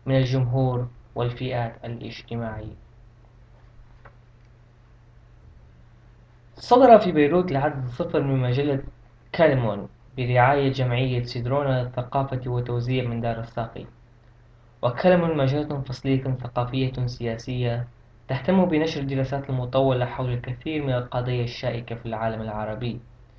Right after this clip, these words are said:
سواء السياسية كانت أم الثقافية والاجتماعية. وقد شارك في العدد صفر بعض الكتاب والأكاديميون،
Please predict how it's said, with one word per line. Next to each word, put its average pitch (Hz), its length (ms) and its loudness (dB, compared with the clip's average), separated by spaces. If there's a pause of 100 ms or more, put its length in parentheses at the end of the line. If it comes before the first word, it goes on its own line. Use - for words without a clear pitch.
(380)
سواء 139 420 2
السياسية 139 800 -4 (180)
كانت 135 280 -2
أم 123 220 -4
الثقافية 120 800 -4
والاجتماعية. 107 680 -8 (840)
وقد - 260 -2
شارك 220 260 6
في 190 60 -4
العدد 165 360 4
صفر 180 300 -4
بعض 147 220 4
الكتاب 135 500 0
والأكاديميون، 123 880 -2